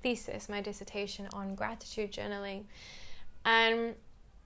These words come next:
there's so many psychological benefits of gratitude, and I won't go into that too much 'cause I do have a beautiful episode with a sister, Nina,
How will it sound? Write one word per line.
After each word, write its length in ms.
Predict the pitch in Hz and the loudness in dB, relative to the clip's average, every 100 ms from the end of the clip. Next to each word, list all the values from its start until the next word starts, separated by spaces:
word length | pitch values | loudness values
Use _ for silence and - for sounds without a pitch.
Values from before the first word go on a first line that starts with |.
| - | -8
there's 180 | - 247 | 2 4
so 400 | - - 302 349 | 4 6 8 8
many 220 | 349 330 | 8 6
psychological 580 | 302 277 262 247 240 240 | 6 6 8 6 6 4
benefits 440 | 226 214 214 - 214 | 6 6 4 -2 -2
of 80 | |
gratitude, 360 | 208 208 - 220 | 0 0 2 0
and 100 | 214 | 2
I 40 | |
won't 220 | 220 240 247 | 4 2 4
go 100 | 294 | 2
into 180 | 285 269 | 2 0
that 180 | - | -2
too 180 | - 226 | -2 -2
much 260 | 220 196 - | 0 -2 -6
'cause 120 | 214 | -6
I 80 | 226 | -6
do 260 | 214 220 | -4 -4
have 300 | 220 208 220 | -2 -4 -4
a 40 | 208 | -6
beautiful 380 | 208 214 208 - | -4 -4 -4 -6
episode 400 | 208 208 - 208 | -8 -8 -6 -4
with 100 | 202 | -2
a 60 | 202 | -4
sister, 340 | - 196 - | -8 -8 -6
Nina, 600 | 208 208 214 214 208 208 | -4 -2 0 0 -2 -2